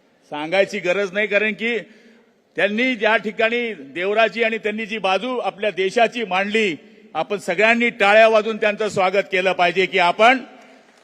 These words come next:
अशा पक्षामध्ये काम करतो की ज्या पक्षाचे दोन खासदार देश लेवल नव्हे तर आंतरराष्ट्रीय बाजार, देशामध्ये सुद्धा जाऊन त्यांनी या ठिकाणी आपलं काम केलेलं आहे.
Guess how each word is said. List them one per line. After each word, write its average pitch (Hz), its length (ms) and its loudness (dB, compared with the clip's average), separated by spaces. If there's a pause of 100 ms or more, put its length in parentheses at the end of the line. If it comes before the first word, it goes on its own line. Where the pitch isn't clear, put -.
अशा 226 300 4
पक्षामध्ये 247 640 2
काम 220 280 -2
करतो 196 500 -2 (320)
की 170 60 -10
ज्या 214 320 6
पक्षाचे 233 600 2
दोन 294 400 2
खासदार 214 480 2 (580)
देश 233 400 2
लेवल 226 340 2
नव्हे 226 240 4
तर 240 160 0
आंतरराष्ट्रीय 226 720 0
बाजार, 214 340 4 (920)
देशामध्ये 214 540 -2
सुद्धा 214 300 -4
जाऊन 208 360 -2
त्यांनी 202 560 -4
या 208 120 4
ठिकाणी 196 340 -4
आपलं 190 240 -2
काम 185 260 -4
केलेलं 202 380 0
आहे. 196 200 2